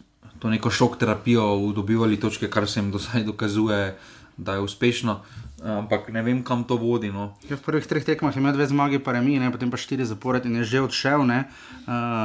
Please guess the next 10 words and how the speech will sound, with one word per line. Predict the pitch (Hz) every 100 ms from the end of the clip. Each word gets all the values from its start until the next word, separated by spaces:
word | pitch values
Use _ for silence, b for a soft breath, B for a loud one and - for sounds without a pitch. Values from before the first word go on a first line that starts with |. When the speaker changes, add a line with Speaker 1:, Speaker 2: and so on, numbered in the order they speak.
| 110
Speaker 2:
eno | 127 135
točko | 127 131 - 123
na | 113
tekmo | 113 123 120
je | 120
osvojil. | 131 120 - 131 143 131 B B B B B -
Eh, | 123 127 123
Speaker 1:
Ne, | 123 139
samo | 139 147
problem, | - 120 123 143 139